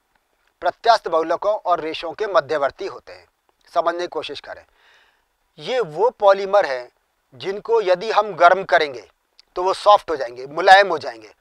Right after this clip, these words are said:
और ठंडा करेंगे, तो वापस से वो ठोस हो जाएंगे। तो ये वो पॉलीमर है, जिनको कई बार काम में लिया जा सकता है, इनका रिसाइक्लिंग किया जा सकता है। इनका क्या करेंगे? हम गर्म करेंगे,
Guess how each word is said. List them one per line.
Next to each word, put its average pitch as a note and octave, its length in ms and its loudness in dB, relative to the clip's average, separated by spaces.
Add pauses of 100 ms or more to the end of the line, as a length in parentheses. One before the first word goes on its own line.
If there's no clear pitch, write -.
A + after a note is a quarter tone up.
(180)
और D3+ 60 -6
ठंडा D#3+ 360 2
करेंगे, D#3+ 340 -2
तो G3+ 160 -8
वापस C#3+ 340 -2
से D#3 100 -12
वो F#3+ 160 -8
ठोस F#3 320 -4
हो C#3 60 -10
जाएंगे। G2 320 -20 (840)
तो - 60 -4
ये G#3 300 -4
वो B3+ 220 2
पॉलीमर A3+ 480 2
है, B3 100 -2
जिनको G3+ 500 -6
कई G#3 200 4
बार G#3 260 6
काम F#3+ 240 2
में F#3+ 160 -4
लिया E3+ 200 0
जा D3 120 0
सकता B2 320 -14
है, - 140 -16 (840)
इनका F#3+ 300 4
रिसाइक्लिंग A3 760 0
किया G3+ 240 2
जा D#3+ 140 2
सकता C3 300 -10
है। - 200 -18 (560)
इनका F3 240 0
क्या G3 160 4
करेंगे? G3 280 0
हम A3 120 2
गर्म F3+ 240 4
करेंगे, G#3+ 400 2